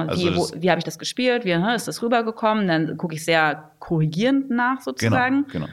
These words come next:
Speaker 2: Oder auch,
Speaker 1: Das
Speaker 2: wie
Speaker 1: geht mir
Speaker 2: wurde es
Speaker 1: ähnlich.
Speaker 2: geschnitten letztendlich? Weil das ist ja auch nochmal eine andere Sache.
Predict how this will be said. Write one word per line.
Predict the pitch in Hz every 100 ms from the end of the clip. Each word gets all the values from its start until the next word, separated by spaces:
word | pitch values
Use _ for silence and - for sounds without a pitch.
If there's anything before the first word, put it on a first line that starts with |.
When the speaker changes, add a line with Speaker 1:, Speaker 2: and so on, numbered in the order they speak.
| - _
Speaker 2:
Oder | - 165 -
auch, | 165
Speaker 1:
Das | 156
Speaker 2:
wie |
Speaker 1:
geht | 160
mir | 165
Speaker 2:
wurde | 175
es | 151
Speaker 1:
ähnlich. | 160
Speaker 2:
geschnitten | - 233 269 262
letztendlich? | 240 - - 233 240 240 196
Weil | 165
das | -
ist | -
ja | 165
auch |
nochmal | 226 226
eine | 214 220
andere | 214 220 220 214 214 196
Sache. | 208 220 262